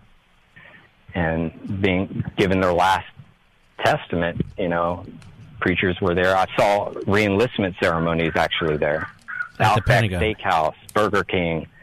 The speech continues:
Speaker 2: Mm-hmm.
Speaker 1: McDonald's was there feeding these people, as
Speaker 2: Mm-hmm.
Speaker 1: well as two church groups cooking up storms. It was,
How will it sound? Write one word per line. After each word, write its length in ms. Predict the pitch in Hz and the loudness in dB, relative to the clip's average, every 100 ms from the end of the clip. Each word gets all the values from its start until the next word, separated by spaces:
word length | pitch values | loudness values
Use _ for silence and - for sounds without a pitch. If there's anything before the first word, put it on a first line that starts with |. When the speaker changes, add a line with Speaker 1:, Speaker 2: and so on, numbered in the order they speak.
| - | -8
Speaker 2:
Mm-hmm. 120 | 92 | -4
Speaker 1:
McDonald's 440 | 90 98 110 95 90 | 0 2 2 0 -2
was 100 | 85 | -2
there 180 | 104 98 | 2 2
feeding 340 | - 101 107 92 | 2 0 0 0
these 140 | 87 - | -2 -2
people, 400 | 82 78 78 80 - - - - | -4 -2 -4 -6 -14 -20 -18 -6
as 180 | 113 107 | -2 0
Speaker 2:
Mm-hmm. 80 | 113 | 2
Speaker 1:
well 180 | 90 87 | 2 0
as 60 | - | -2
two 140 | - 101 | -2 0
church 300 | 113 135 - | 0 0 -2
groups 320 | 87 76 - - | -4 -4 -8 -6
cooking 280 | - 95 107 | -2 -2 -2
up 80 | 92 - | -4 -4
storms. 420 | 123 117 98 82 - - - - - - - - - - - | -2 0 0 -4 -8 -20 -20 -20 -20 -20 -20 -20 -20 -20 -4
It 60 | 98 | -2
was, 160 | 98 | -2